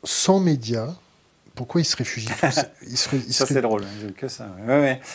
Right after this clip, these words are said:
Speaker 2: Euh, parce
Speaker 1: Pourquoi
Speaker 2: que
Speaker 1: ils se
Speaker 2: c'est
Speaker 1: réfugient, ils se réfugient, euh, euh, à vous mettre tous dans, dans le même sac en disant : « Les islamo-gauchistes, voilà, ils écoutent pas notre point de vue, on n'est pas entendu ». Est-ce que t'as essayé de te mettre à leur place et de comprendre leur, leur cheminement, leur cheminement psychologique ?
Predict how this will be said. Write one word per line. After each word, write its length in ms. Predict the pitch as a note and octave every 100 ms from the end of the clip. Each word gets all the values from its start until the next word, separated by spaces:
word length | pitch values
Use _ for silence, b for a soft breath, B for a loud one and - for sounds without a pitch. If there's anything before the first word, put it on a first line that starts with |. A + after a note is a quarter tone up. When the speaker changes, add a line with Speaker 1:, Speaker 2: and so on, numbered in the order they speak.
| B -
Speaker 2:
Euh, 260 | B2+ B2+
parce 200 | B2+ C#3
Speaker 1:
Pourquoi 100 | - A#3
Speaker 2:
que 40 |
Speaker 1:
ils 40 |
se 0 | -
Speaker 2:
c'est 60 | F3
Speaker 1:
réfugient, 420 | D3 C#3+ - D#3 -
ils 140 | D#3+ C3+
se 100 | -
réfugient, 640 | D3+ - C#3 C#3 G3+ G#3+
euh, 480 | - C#3 A#2+ C3 B2+
euh, 60 | B2+
à 20 |
vous 120 | B2
mettre 180 | B2+ B2
tous 180 | F#3 D3
dans, 140 | C3+
dans 180 | B2 B2
le 80 | A#2
même 220 | A#2+ A#2
sac 200 | F#3+ F3+
en 60 |
disant : « 180 | B2 B2+
Les 200 | C#3+ A#2
islamo-gauchistes, 960 | B2 - A#2+ G#2+ G#2 G#2 - E3+ E3 -
voilà, 440 | A#2+ G#2 A#2+ D#3+
ils 200 | D3+ A#2+
écoutent 220 | A#2+ - -
pas 100 | B2
notre 160 | G#2+
point 220 | - A2+
de 40 | G2+
vue, 140 | B2
on 80 | E3
n'est 120 | C#3
pas 120 | -
entendu ». 400 | A2 G#2 G#2 C#3 F3+
Est-ce 120 | -
que 100 | D3
t'as 120 | D3
essayé 180 | C3+ F3
de 60 | -
te 100 | D3
mettre 220 | D#3+ C#3+
à 20 |
leur 140 | B2
place 420 | - D3 - - - B B B B
et 80 | C#3+
de 80 | C#3+
comprendre 680 | - G3+ F#3 - - A3+ F#3
leur, 180 | C#3 -
leur 220 | C3+ C3
cheminement, 560 | - F3+ E3+ D#3+ F3 -
leur 220 | C3+ C3+
cheminement 380 | - D#3 C#3+ D3
psychologique ? 680 | - A#2+ A#2 A2 G#2 G#2